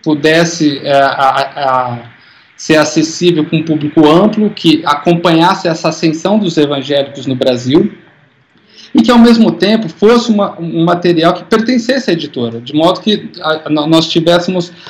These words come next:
alguma forma de controle sobre a, as publicações, é, associadas a essa Bíblia. Então, é, só pra dar um exemplo, a gente tem uma série de Bíblias de estudo. Nós, quando nós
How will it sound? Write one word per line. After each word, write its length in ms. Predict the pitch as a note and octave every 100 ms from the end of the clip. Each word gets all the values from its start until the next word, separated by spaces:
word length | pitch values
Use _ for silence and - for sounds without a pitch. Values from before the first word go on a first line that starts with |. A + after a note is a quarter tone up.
| -
alguma 380 | - D#3 F#3 F3+
forma 400 | - F#3 F#3 F#3+
de 120 | E3+
controle 840 | F3+ G#3+ G#3 - F3+ G#3+ F3+ C#3 B2+ - _ _
sobre 800 | - - D#3+ E3+ E3 E3 F3+ E3
a, 340 | D#3+ D#3 D#3
as 100 | D3
publicações, 920 | - E3+ E3+ E3+ E3+ - F#3 F3+ - - -
é, 260 | D3 D3 -
associadas 960 | - - E3+ - E3+ E3+ F3+ F3 E3+ -
a 200 | D3 D3
essa 220 | D3 D#3+
Bíblia. 460 | C#3+ C3 A2 A#2+ B2
Então, 400 | A#2+ F3 F3+ F3
é, 200 | D3 C3 -
só 140 | -
pra 100 | D#3
dar 140 | D#3+ F3+
um 80 | F#3
exemplo, 420 | E3 E3 D3+ C3+
a 40 |
gente 200 | C3+ D3+
tem 100 | -
uma 100 | F#3
série 300 | E3+ F#3 F#3
de 100 | F3
Bíblias 360 | E3+ F3+ F3+ E3+
de 60 |
estudo. 480 | E3+ - F#3+ E3+ - - _ _ _ _ _ -
Nós, 500 | C#3 D#3+ D#3+ - - -
quando 300 | F3+ G#3+ A3
nós 340 | F3+ D#3+ D#3